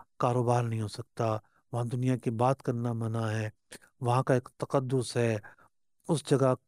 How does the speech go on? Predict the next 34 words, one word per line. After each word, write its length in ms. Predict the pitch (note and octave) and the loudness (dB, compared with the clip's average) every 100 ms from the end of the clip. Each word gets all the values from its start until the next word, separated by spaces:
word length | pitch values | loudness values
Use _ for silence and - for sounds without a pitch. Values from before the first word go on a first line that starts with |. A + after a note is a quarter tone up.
| _ - | _ 0
کا 140 | C3+ | 2
ایک 180 | C3 - - | 2 0 0
احترام 580 | B2+ - C#3 C#3+ D3+ A2+ | 0 4 4 4 2 0
ہے۔ 280 | A#2 A2+ - _ - - | 0 -2 -4 _ -18 -4
مسجد 420 | C#3+ - - - | -2 -2 -4 -4
کے 120 | - | -2
اندر 340 | B2+ A#2 B2 A#2+ - _ - | -2 2 2 0 -4 _ 0
بے 140 | C3 | 4
غسل 400 | C#3+ D3 - E3+ | 6 4 2 2
آدمی 260 | C#3 A#2+ C#3+ | 2 2 0
داخل 380 | B2+ C3+ C3+ B2 | 2 0 0 -2
نہیں 100 | B2 | -4
ہو 60 | |
سکتا، 540 | A2 A#2 - C3 A#2 A2 - _ _ - - | -4 -8 -4 2 2 0 -6 _ _ -20 -2
مسجد 420 | C3+ C3+ - D3+ | 0 0 2 0
کے 120 | - C3+ | 2 2
اندر 200 | B2+ A#2 | 2 2
جو 160 | A#2+ | 2
ہے 140 | A#2 A#2+ | 2 0
وہ 300 | A#2+ A#2 A2 - - - | 0 0 -2 -8 -18 -6
کوئی 120 | D#3 | -2
چیخنا 380 | - D#3 E3 D#3 | 2 2 2 0
چلانا 400 | C#3+ C3 C3+ C3 | 2 2 4 2
نہیں 140 | B2 | 0
ہو 80 | A2 | -4
سکتا۔ 460 | - - C3 A#2 A2 _ _ _ _ D3 | -8 -4 0 2 0 _ _ _ _ -2
یہاں 200 | C#3+ D#3 | 0 0
تک 260 | C3 - | -4 -4
کہ 240 | C3+ B2 A#2+ _ _ | -2 -2 -2 _ _
احادیث 580 | - - C#3+ C3+ D3+ - | -20 -2 0 2 0 0
مبارکہ 380 | C3+ A#2+ A2+ B2 | 0 0 0 -2
میں 100 | A#2 | -4
فرمایا 400 | - A#2 A2+ A2 | -4 -2 0 0
گیا 280 | A2+ A2 | 0 0